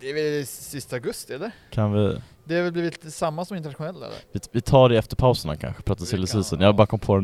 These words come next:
Speaker 2: nu.
Speaker 1: Jag kanske har fel. Pinsamt.
Speaker 2: Det är <laughs> möjligt. Eh, ja, m-, min funktion, jag skulle, va-, va-, varför jag sitter här nu framför den här micken och känner att jag ska inte säga någonting, men ändå sagt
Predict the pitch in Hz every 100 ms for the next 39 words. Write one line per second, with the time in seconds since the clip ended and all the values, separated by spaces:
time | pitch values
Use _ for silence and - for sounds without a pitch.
0 | 90 135 131 127 120 - 135 135 143 -
1 | 151 143 - _ - - - 127 127 123
2 | 120 98 69 - 147 - - - - -
3 | 117 113 104 - - - - - - 123
4 | 127 123 123 - - _ _ - 117 139
5 | 131 160 196 - 180 - 95 98 92 117
6 | 113 113 58 - - 123 - 123 127 131
7 | 143 - - 107 104 101 92 104 95 -
8 | 98 98 104 101 101 - 101 98 101 95
9 | - 104 107 95 95 98 - 101 98 92
10 | - 87 -